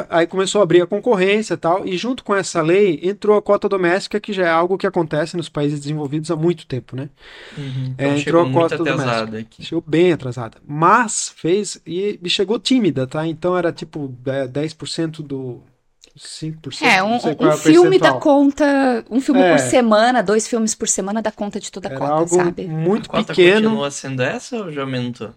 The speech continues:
Speaker 3: Continua sendo essa.
Speaker 2: Então,
Speaker 3: Ainda é
Speaker 2: lutando pra
Speaker 3: pequeno, o
Speaker 2: aumentar, ó.
Speaker 3: percentual é
Speaker 1: É.
Speaker 3: pequeno.
Speaker 1: Inclusive, esse ano a lei iria vencer, porque já ia fazer, ah,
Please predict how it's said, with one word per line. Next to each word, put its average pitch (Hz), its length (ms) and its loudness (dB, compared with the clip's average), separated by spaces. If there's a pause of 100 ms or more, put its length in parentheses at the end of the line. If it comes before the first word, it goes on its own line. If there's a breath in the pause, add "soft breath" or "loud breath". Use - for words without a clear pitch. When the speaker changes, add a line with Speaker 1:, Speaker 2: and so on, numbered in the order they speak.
Speaker 3:
Continua 165 400 -8
sendo 202 320 -10
essa. - 340 -12
Speaker 2:
Então, 120 80 -8
Speaker 3:
Ainda 175 180 -6
é 185 140 -2
Speaker 2:
lutando - 160 0
pra 156 100 0
Speaker 3:
pequeno, 220 300 4
o 233 40 4
Speaker 2:
aumentar, - 180 4
ó. - 60 4
Speaker 3:
percentual 196 540 2
é 202 40 -4
Speaker 1:
É. - 20 -6
Speaker 3:
pequeno. 208 300 -8
Speaker 1:
Inclusive, 196 360 2
esse 220 320 4
ano 240 460 4
a 190 180 2
lei 196 320 6
iria 190 220 4
vencer, 190 400 0
porque 160 880 0
já 151 180 -6
ia 160 120 -6
fazer, 143 720 -4
ah, 123 540 -8